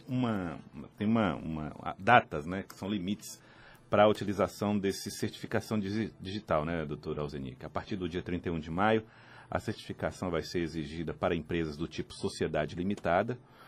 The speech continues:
no dia trinta de junho para o tipo empresário individual,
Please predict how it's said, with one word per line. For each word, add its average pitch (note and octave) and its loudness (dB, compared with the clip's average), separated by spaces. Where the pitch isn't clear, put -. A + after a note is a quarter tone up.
no G#2 4
dia A2 8
trinta A2 2
de F2 -4
junho D#2 -2
para F#2 10
o F#2+ 0
tipo E2+ -6
empresário E2+ 2
individual, F#2 2